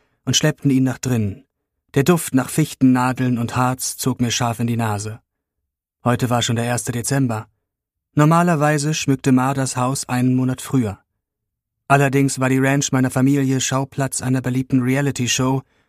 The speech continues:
und Ma hatte vor kurzem einen schweren Herzinfarkt gehabt, deshalb hatte sich alles verzögert. Ich wünschte, sie würde die Show abbrechen, all diese Leute von unserem Anwesen jagen und das Geld vergessen, das sie damit verdienten.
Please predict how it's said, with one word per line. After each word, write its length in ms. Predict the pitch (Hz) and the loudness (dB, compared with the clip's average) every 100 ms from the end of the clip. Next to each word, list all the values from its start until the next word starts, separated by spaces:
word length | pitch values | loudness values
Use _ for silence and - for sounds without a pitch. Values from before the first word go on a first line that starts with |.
| _ | _
und 140 | - 135 | -2 2
Ma 260 | 160 170 | 4 2
hatte 160 | 156 139 | 0 -2
vor 160 | 131 127 | -2 -2
kurzem 420 | 147 151 139 135 | -2 -2 0 0
einen 200 | 127 123 | 0 -2
schweren 420 | - 135 127 127 | -2 -2 2 0
Herzinfarkt 680 | 131 147 127 113 120 120 - | 0 -2 -2 -4 -4 -4 -4
gehabt, 380 | 120 123 - - _ _ _ - | -2 -2 -4 -14 _ _ _ -4
deshalb 380 | 127 131 127 131 | -2 0 -2 -4
hatte 180 | 127 | -4
sich 200 | 127 120 | -4 -4
alles 180 | 123 120 | -4 -6
verzögert. 640 | - - 139 120 92 - - _ _ _ _ _ _ _ _ _ - | -6 -4 -2 -2 -6 -12 -20 _ _ _ _ _ _ _ _ _ -4
Ich 120 | 120 | 2
wünschte, 340 | 165 147 147 | 2 4 0
sie 140 | 131 131 | 0 2
würde 220 | 143 135 | 2 2
die 120 | 131 | 0
Show 220 | - 135 | 0 -2
abbrechen, 680 | 135 143 - 131 117 127 120 _ _ _ | 0 -4 -2 -4 0 0 -2 _ _ _
all 220 | - 160 160 | 2 4 4
diese 180 | 147 | 2
Leute 300 | 135 139 156 | 2 2 0
von 160 | 151 131 | 0 0
unserem 300 | 135 135 131 | 2 2 2
Anwesen 520 | 139 156 135 139 131 | 2 2 2 2 2
jagen 400 | 131 131 135 143 | 2 0 0 0
und 140 | 143 143 | 0 -2
das 160 | 135 | -2
Geld 240 | 143 147 - | 0 0 0
vergessen, 460 | 131 131 127 135 | -2 -2 0 -2
das 120 | 127 | -2
sie 80 | 127 | -4
damit 240 | 131 127 - | -2 -2 -2
verdienten. 580 | 131 135 127 104 110 | -2 0 0 -4 -10